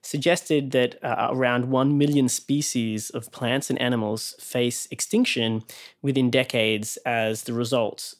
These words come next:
of human actions. Um, which is, of course, deeply upsetting to me to think that my existence, uh, you know, could partially be responsible for this extinction. And I think, um,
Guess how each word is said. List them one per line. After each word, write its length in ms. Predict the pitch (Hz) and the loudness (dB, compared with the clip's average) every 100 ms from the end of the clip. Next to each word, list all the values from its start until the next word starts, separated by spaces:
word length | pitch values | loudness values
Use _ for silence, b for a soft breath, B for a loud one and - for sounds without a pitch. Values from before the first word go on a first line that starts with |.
| - | -6
of 320 | 120 107 107 | -2 -2 -2
human 300 | - 127 110 | -4 -2 -2
actions. 720 | 131 139 - 113 104 - - - B B B - | -2 -4 -4 -6 -6 -8 -14 -18 B B B -8
Um, 320 | 120 107 104 | -4 -2 -2
which 260 | - 135 - | -2 -2 -2
is, 120 | 131 | -4
of 80 | 143 | -4
course, 280 | - 131 - | 0 0 0
deeply 380 | 135 147 143 135 | -2 -4 0 0
upsetting 580 | 117 - 123 113 110 - B - | 0 0 2 2 0 -6 B -4
to 100 | 139 | 0
me 240 | 147 135 | 4 2
to 120 | 117 | 0
think 280 | 120 123 120 | -2 -2 -2
that 140 | 123 120 | -2 -2
my 260 | 113 113 | 0 2
existence, 760 | 117 117 113 - 113 107 - - - | 0 0 -6 -4 -6 -6 -8 -12 -8
uh, 280 | 117 110 - | -6 -4 -6
you 100 | 139 | -4
know, 80 | 123 | -2
could 220 | 117 123 | -2 -6
partially 560 | - 127 120 - 127 113 | -6 -2 -2 0 -2 -2
be 400 | 110 110 107 104 _ | 0 0 0 -4 _
responsible 920 | 127 - - 175 190 123 107 98 - _ _ | -8 -4 2 2 2 -2 -2 -2 -6 _ _
for 120 | - 127 | -6 -2
this 180 | 117 | 0
extinction. 500 | - - 120 113 117 110 | -2 -2 -2 -2 -2 -2
And 100 | 107 | -2
I 80 | |
think, 420 | 107 127 120 - - B B B - | -2 -2 -2 -4 -18 B B B -8
um, 380 | 120 110 113 | -4 -2 -4